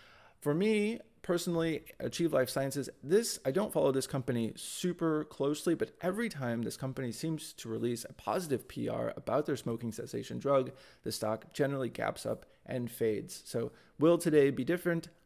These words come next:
I don't know, but you can certainly see here, even from the yearly chart,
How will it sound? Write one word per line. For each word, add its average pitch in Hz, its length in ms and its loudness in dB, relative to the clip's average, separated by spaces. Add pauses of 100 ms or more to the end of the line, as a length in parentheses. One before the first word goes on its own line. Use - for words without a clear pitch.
I 156 160 2
don't 143 200 2
know, 131 340 -2 (100)
but 127 120 -2
you 160 100 2
can 139 140 -2
certainly 123 300 -2
see 120 220 -4
here, 117 160 2
even 170 240 0
from 113 160 -4
the 104 100 -2
yearly 117 320 0
chart, 113 340 0